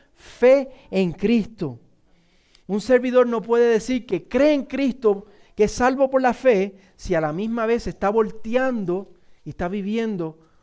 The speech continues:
como un impío. No,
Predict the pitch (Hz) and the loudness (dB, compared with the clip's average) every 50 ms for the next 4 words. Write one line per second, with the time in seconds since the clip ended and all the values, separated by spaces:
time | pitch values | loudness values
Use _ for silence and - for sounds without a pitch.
0 | _ _ - - 147 143 147 156 165 170 160 147 - - 139 127 120 117 113 _ | _ _ -14 -10 -8 -6 -6 -6 -6 -6 -8 -10 -10 -12 -12 -12 -12 -14 -16 _
1 | _ _ - _ _ _ _ - - - - - - - _ - - _ _ _ | _ _ -20 _ _ _ _ -20 -20 -20 -20 -20 -20 -20 _ -20 -20 _ _ _
2 | _ _ - - - - _ - 165 170 190 226 | _ _ -20 -20 -20 -20 _ -4 0 4 6 6